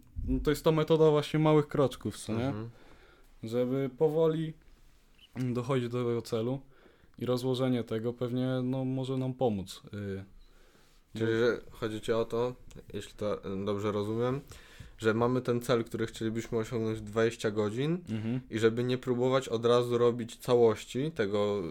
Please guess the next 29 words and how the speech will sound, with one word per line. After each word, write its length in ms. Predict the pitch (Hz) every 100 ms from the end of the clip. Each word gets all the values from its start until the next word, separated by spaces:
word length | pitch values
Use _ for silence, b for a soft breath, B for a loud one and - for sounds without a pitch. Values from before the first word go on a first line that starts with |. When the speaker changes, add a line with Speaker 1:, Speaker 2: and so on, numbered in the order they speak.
| 78 76 -
Speaker 2:
tej 200 | 113 107
rzeczy, 340 | 110 104 139
powiedzmy, 400 | 131 117 - 117
że 100 | 113
chcę 200 | - 117
w 60 | 110
dwadzieścia 380 | 110 113 113
godzin 300 | 110 113 110
umieć 500 | 113 110 113 110 - - B B B B - - - -
rozmawiać 680 | 113 113 120 120 117 117 113
tak 260 | - 110 104
w 60 |
miarę 340 | 113 120 120 117
płynnie 380 | 120 120 117 110
w 40 |
jakimś 340 | 110 - 110
języku, 400 | 113 110 110 -
to 120 | 95 98
żeby 200 | 110 110
Speaker 1:
Mhm. 300 | 147 101 -
Speaker 2:
nie, 60 |
nie 80 | 117
brać 260 | 117 120 120
się 100 | 113
od 60 |
razu 280 | 110 117 110
za 120 | 110
całe 300 | - 117 113
zdania, 520 | 110 107 120 135 151